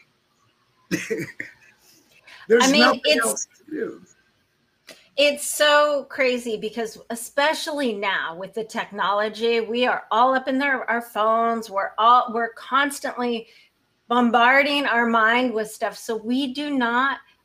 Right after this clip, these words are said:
Speaker 2: allow ourselves this space to think. And remember earlier, I said the mind loves a problem. You know those things where you're thinking about something or you're trying, you're like, "It's on the tip of my tongue. I know it's there."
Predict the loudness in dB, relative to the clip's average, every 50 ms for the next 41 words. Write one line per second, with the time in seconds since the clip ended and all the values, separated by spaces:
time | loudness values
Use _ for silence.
0 | _ 0 2 4 6 6 6 6 4 4 2 0 -2 -2 0 0 2 2 0 -2
1 | -4 -6 -12 _ _ _ _ _ -8 -4 -2 -2 -2 -2 -4 -6 -8 -10 -10 -6
2 | -2 0 2 2 2 0 -2 -4 -8 -12 -18 -10 -8 -8 -8 -6 -4 -4 -4 -2
3 | -4 -6 -10 _ _ _ _ -20 -20 _ _ -6 -2 0 2 4 4 4 4 4
4 | 4 4 4 4 2 2 2 0 0 2 2 2 2 2 0 0 -2 0 0 -2
5 | -2 -2 -2 -2 -2 -2 -2 -2 -2 -4 -4 -2 -2 -2 -2 -2 -6 -10 -18 -20
6 | -18 _ 0 2 4 4 4 2 0 -4 -8 -10 -14 -20 _ _ _ _ _ -4
7 | 0 0 2 2 4 4 4 4 4 2 -2 -4 -6 -4 -4 -2 -4 -4 -6 -10
8 | -10 -6 -4 -2 0 2 2 2 0 0 -2 -4 -4 -8 -12 _ _ _ _ _
9 | -8 -4 -2 0 0 2 0 -2 -2 -2 -2 -2 0 0 0 0 4 4 4 4
10 | 4 0 -2 -2 -2 -2 -4 -6 -6 -4 -4 -6 -6 -8 -12 _ _ _ _ _
11 | -2 2 2 4 4 4 4 2 0 -2 -2 0 0 2 2 0 -2 -2 0 0
12 | 2 2 0 -2 -4 -6 -6 -4 -2 0 0 0 0 0 -2 -4 -2 -2 -2 0
13 | 0 0 0 0 0 2 4 4 4 4 4 4 4 4 6 6 6 6 4 4
14 | 0 -2 -2 2 2 4 4 4 2 0 -4